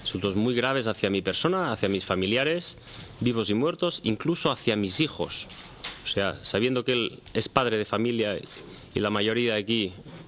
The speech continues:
vamos a decir que lo somos, es muy fuerte que una persona, y más tu jefe, o yo os hago la pregunta a vosotros, ¿qué os parecería si vuestro jefe, a cada uno de vosotros, os dijera,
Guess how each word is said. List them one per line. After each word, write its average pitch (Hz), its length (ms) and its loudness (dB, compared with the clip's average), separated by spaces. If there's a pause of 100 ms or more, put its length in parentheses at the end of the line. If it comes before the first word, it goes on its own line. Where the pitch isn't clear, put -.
(420)
vamos 104 220 2
a 107 40 4
decir 104 300 0
que - 80 0
lo 98 100 0
somos, 127 440 0 (340)
es 104 140 0
muy 147 320 2
fuerte 113 420 0
que 95 80 0
una 98 160 0
persona, 98 420 0 (220)
y 104 60 0
más 135 240 -2
tu 131 120 2
jefe, 98 420 -2 (540)
o 107 80 4
yo 165 120 2
os 120 100 0
hago 107 360 2
la 98 140 2
pregunta 113 340 2
a - 20 2
vosotros, 107 500 0 (140)
¿qué 135 80 6
os 131 100 0
parecería 107 540 2
si 113 140 0
vuestro 120 420 0
jefe, 98 380 0 (360)
a 95 80 -2
cada 110 200 2
uno 107 100 2
de 104 60 2
vosotros, 95 560 -2 (1600)
os 92 180 -2
dijera, 98 580 0